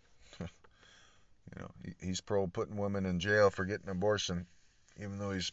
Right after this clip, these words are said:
paid for some of his mistresses to get an abortion. Let's really, like, give him a shot on national news to really explain himself. Let's not talk to Doctor Warnock. No, let's not just ele-,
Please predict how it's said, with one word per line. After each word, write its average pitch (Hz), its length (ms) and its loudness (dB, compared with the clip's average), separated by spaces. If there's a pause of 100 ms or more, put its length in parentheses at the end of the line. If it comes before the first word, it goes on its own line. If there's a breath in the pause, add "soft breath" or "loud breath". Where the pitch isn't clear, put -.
(180)
paid 104 200 -4
for 92 100 -8
some 95 200 -4
of 87 100 -2
his 82 120 -4
mistresses 90 580 -6
to 82 100 -6
get 80 360 -6
an 82 160 -2
abortion. 73 460 -6 (260 loud breath)
Let's 120 260 4
really, 127 320 6
like, 98 240 6
give 92 180 4
him 92 160 0
a 82 40 2
shot 85 340 6
on 80 180 -2
national 82 420 -2
news 80 300 -6
to 82 80 -8
really 80 200 -4
explain 82 420 -2
himself. 78 380 -2
Let's 95 220 4
not 107 220 6
talk 98 320 6
to 82 220 -2 (640 loud breath)
Doctor 104 260 4
Warnock. 85 360 4 (640)
No, - 80 -8 (960)
let's 98 180 -2
not 101 140 4
just - 300 2 (260)
ele-, 85 240 4